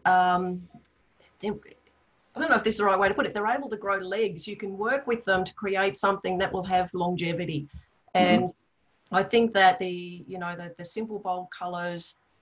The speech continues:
Speaker 1: that working with shape and things like that, profiles,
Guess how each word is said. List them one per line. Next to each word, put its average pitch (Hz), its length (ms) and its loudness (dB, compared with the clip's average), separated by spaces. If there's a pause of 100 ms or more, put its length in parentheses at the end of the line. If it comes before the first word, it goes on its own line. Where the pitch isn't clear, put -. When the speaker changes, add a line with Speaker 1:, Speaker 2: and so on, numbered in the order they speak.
(140)
Speaker 1:
that 180 160 -4
working 208 320 -4
with 190 240 -8
shape 190 460 -6 (240)
and 180 240 -8
things 185 260 -8
like 170 220 -8
that, 175 300 -4
profiles, 190 880 -6